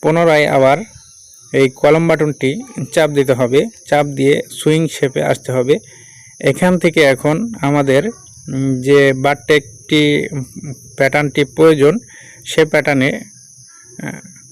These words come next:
ঢুকতে হবে। তো দেখুন আমি একটা একটা করে চেঞ্জ করছি। এই যে সাতাশ নম্বরে দেখুন আমাদের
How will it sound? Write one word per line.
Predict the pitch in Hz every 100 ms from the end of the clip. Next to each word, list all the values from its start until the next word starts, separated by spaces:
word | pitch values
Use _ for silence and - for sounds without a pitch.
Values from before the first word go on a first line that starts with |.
| _ 135
ঢুকতে | 151 151
হবে। | 147 120 110 - - - - - 571 554 - - - - _ - _ _ - -
তো | 143
দেখুন | 160 160 147 202 - - -
আমি | 147 151
একটা | 147 156
একটা | 151 160
করে | 156 139 - 185 131 -
চেঞ্জ | 160 160 151
করছি। | - 127 - 135 226 - - - - - - - _ _ _ _ _ - - - -
এই | 139
যে | 143
সাতাশ | - 139 139 175 180
নম্বরে | 160 147 151
দেখুন | 135 139 135
আমাদের | 135 135